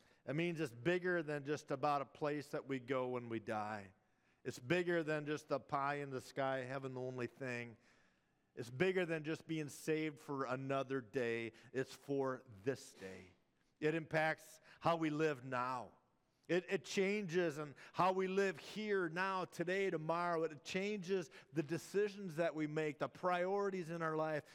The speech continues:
It changes how we approach all relationships.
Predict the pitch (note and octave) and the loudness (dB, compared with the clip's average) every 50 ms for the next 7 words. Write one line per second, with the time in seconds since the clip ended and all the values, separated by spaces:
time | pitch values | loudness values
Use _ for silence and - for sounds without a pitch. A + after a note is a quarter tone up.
0 | - - - D3+ D3+ - - F#3 F#3 F#3+ G3 G3+ F3 F#3 G3 F3+ - - - D3+ | -14 -6 -6 -6 -4 -4 -4 -2 0 0 0 -2 0 -2 -2 -2 -2 -4 -2 0
1 | E3 E3+ E3 E3 E3+ E3+ E3 D#3 - - - - - B2+ - - - D#3 D3+ D#3 | 0 0 2 2 2 2 2 2 -2 -6 -6 -6 -6 -6 -4 0 0 2 2 2
2 | D3+ - - - - A#2+ B2 B2 A#2+ A2+ A2 G#2+ A2 G#2+ A2 G#2+ - - - - | 0 -2 -6 -6 -4 -2 -2 -2 -2 -2 -2 0 0 0 -2 -4 -8 -14 -16 -16
3 | - F#2 F2+ E2+ - | -16 -16 -16 -18 -20